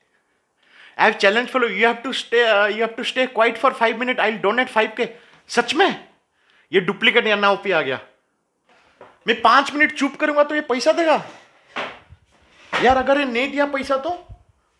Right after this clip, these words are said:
चुदाई दिखा, इंपोर्टेंट कर ले।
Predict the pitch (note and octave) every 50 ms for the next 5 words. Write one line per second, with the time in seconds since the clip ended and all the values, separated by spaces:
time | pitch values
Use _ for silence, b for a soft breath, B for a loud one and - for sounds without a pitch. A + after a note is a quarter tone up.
0 | _ _ _ _ _ _ _ _ _ _ _ _ _ _ _ _ _ _ _ _
1 | _ _ _ _ _ _ _ _ _ _ _ _ _ _ _ _ _ _ _ _
2 | _ _ _ _ _ _ _ _ _ _ _ _ _ _ _ - D3 C#3+ E3 F#3
3 | F#3 E3+ F#3+ - F3+ - - - C#3 D3 D#3 - G3+ G3+ G#3+ G#3+ G#3 G#3 G#3 G#3
4 | G#3 G#3